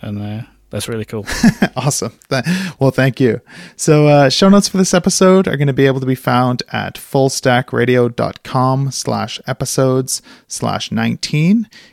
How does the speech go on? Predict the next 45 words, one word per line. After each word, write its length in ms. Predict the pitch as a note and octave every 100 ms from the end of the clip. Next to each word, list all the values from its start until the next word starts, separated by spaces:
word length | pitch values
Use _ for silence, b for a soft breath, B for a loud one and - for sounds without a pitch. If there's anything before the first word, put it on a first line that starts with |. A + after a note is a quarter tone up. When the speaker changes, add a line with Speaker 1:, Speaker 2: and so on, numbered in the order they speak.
| _
Speaker 2:
If 120 | B2+
you 60 | C3
have 260 | C#3 C3
any, 300 | C#3 C#3 C3+
uh, 140 | C3 B2
feedback, 640 | - D#3 F#3 G#3 - -
uh, 200 | - A#2 -
you 80 |
can 120 | A#2 B2+
leave 160 | B2
comments 600 | - C#3+ D#3 D#3 - - -
on, 320 | B2+ B2+ B2+
uh, 280 | B2+ B2+ - -
the, 280 | - - G#2+
the 160 | - B2+
website 340 | C3 C3 C#3
itself, 480 | A#2 - D#3 E3+ -
or 160 | - B2
you 80 | B2
can 140 | A#2+
reach 200 | A#2+ -
out 120 | C3+
on 120 | C3
Twitter. 400 | - - D#3 E3 E3+ B B _
If 60 |
you 80 | C3
can 140 | C3+ C3+
rate 300 | C#3 D#3+ E3
and 140 | D#3
review 260 | C#3 C3 D3
the 100 | D3
show 260 | - C#3
on 120 | C3 -
iTunes, 600 | B2+ C#3+ - F#3 F#3+ -
that's 340 | A#2 - - B B B B
always 300 | - C#3+ C3
helpful. 640 | D3+ C#3 - D#3+ D#3+ D#3 C3
We 80 | A#2+
can 100 | B2
always 260 | B2 B2
use 300 | B2+ B2+ B2
more, 400 | A#2+ A#2+ A#2+ A#2+
uh, 260 | A2+ A2+ A#2+ _
reviews 440 | - A#2+ A#2+ B2 A#2+
there. 380 | B2 B2+ C3